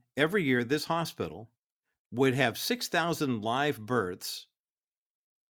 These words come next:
you know, brand spanking new, bouncing baby boys and girls that were born at this hospital.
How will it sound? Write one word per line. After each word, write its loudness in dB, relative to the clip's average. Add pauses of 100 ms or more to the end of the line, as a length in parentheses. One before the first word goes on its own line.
(260)
you -8
know, -6
brand -6
spanking 0
new, 2
bouncing 0
baby 4
boys 0
and -6
girls 2
that -4
were -4
born 0
at -2
this -4
hospital. -10